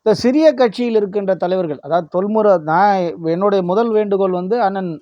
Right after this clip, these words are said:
தொல் திருமாவளவன் அவர்களுக்கு துணை முதல்வர் பதவி வேண்டும் என்று நாங்கள் கேட்கிறோம். ஏ, ஏ, உரிமை இருக்கிறதா என்றால் எஸ், நாங்களும், அஹ், அவர்கள் சார்ந்த கட்சிக்கு ஓட்டு போட்டு இருக்கிறோம். அதே போல தம-, நம்மளுடைய வாக்காளர் என்கின்ற முறையில் எங்களுக்கு இருக்கின்ற,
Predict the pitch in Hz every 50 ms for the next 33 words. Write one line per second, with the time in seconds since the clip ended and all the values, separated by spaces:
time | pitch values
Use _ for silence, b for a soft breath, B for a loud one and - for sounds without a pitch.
0 | _ _ - 175 180 185 165 180 180 175 180 180 180 170 170 170 160 160 156 151
1 | 151 147 147 147 147 135 135 214 190 190 185 190 185 180 170 170 165 160 151 151
2 | 147 143 139 135 151 160 151 156 151 151 143 151 151 151 147 139 143 139 139 170
3 | 175 170 156 151 147 143 131 - 156 135 120 165 143 131 - - _ _ _ _
4 | _ _ _ b b b b b b b b b _ - 160 165 180 196 196 202
5 | 202 190 185 190 196 185 190 233 277 277 269 262 247 233 247 208 240 233 233 214
6 | 226 220 214 214 208 214 247 233 208 202 220 196 - - - - - - _ _
7 | 147 151 165 185 202 208 208 208 214 240 262 285 - _ _ _ _ _ _ _
8 | _ _ _ _ _ _ _ - 180 175 175 175 175 170 165 165 160 156 156 156
9 | 165 175 202 226 220 208 202 185 - - 202 208 220 220 214 202 196 170 143 185
10 | 175 165 - - 190 175 220 214 202 180 156 - 170 180 180 165 175 156 170 170
11 | 165 156 170 156 156 135 156 156 170 202 226 - _ _ _ _ _ 175 165 185
12 | 202 202 175 185 190 208 196 - _ 180 170 180 185 175 165 160 165 165 170 170
13 | 165 165 160 156 175 190 196 - 208 196 196 190 180 175 165 170 165 165 156 165
14 | 156 147 156 165 175 190 202 180 170 165 165 180 175 165 160 180 180 175 185 190
15 | 180 170 170 165 156 151